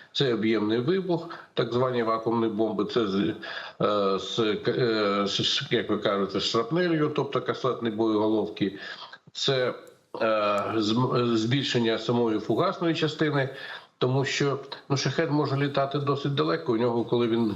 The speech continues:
кружляє по Україні, показує, який у нього запас ходу. Він може далеко літати. Тому, е,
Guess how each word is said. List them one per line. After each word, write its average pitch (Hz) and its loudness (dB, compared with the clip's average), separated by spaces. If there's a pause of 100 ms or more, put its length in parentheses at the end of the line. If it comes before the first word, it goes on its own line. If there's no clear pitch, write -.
(160)
кружляє 120 2
по 117 -2
Україні, 120 2 (160)
показує, 107 0
який 107 0
у 107 0
нього 104 4
запас 104 0 (580)
ходу. 85 -2 (340)
Він 107 2
може 113 2 (120)
далеко 110 0
літати. 80 -2 (400)
Тому, 139 0
е, 123 2